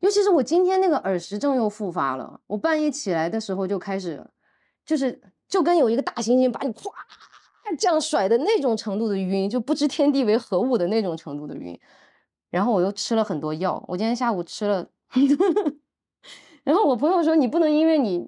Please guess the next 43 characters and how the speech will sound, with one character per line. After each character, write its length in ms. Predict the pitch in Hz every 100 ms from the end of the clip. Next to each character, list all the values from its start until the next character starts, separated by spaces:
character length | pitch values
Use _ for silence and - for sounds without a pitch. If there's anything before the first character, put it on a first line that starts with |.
| -
有 120 | 180
眩 500 | 156 143 95 - 208
晕 180 | 247 277
的 60 |
毛 180 | 240 170
病， 160 | 180 220
你 40 |
就 100 | 208
把 120 | 220
所 180 | 190 -
有 120 | 254 208
治 200 | - 254
眩 180 | 196
晕 100 | 185
的 80 | 226
药 160 | 240 214
全 200 | - 180
都 100 | 226
吃 260 | 226 -
一 120 | 226 175
遍。” 180 | 180 208
<laughs> 60 | 320
所 120 | 285
以 40 | 349
我 120 | 302
就 120 | 294
很 220 | 302 254
害 160 | 208 262
怕， 200 | 294 277
我 60 | 233
今 140 | 233
天 100 | 262
晚 140 | 262 208
上 140 | 233
会 80 | 254
有 100 | 214
各 160 | 233
种 160 | 240 165
副 200 | 143 180
作 180 | 160 151
用。 120 | 123 - - _ _
但 160 | 359
是 160 | 339